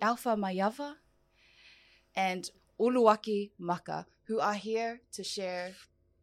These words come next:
many things about the great work that they're doing with Indigenous sounds, sounds of the Moana. How are you guys this morning?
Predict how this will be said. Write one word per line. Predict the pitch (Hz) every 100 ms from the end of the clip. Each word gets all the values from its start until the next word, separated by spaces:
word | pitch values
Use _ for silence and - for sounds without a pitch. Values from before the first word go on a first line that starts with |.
| _ _
many | - 202 254 254
things | 202 185 180
about | - 175 -
the | 175
great | 196 -
work | 175
that | 175 -
they're | 175
doing | 175 170 165 170 _ -
with | 165 170 -
Indigenous | 180 170 185 185 180 170 - -
sounds, | - 170 156 - - - - _ -
sounds | - 220 247 254 - -
of | 180
the | 180
Moana. | 175 165 160
How | 165 240 311
are |
you | 349 359
guys | 339 339
this | 349
morning? | 330 339 247 180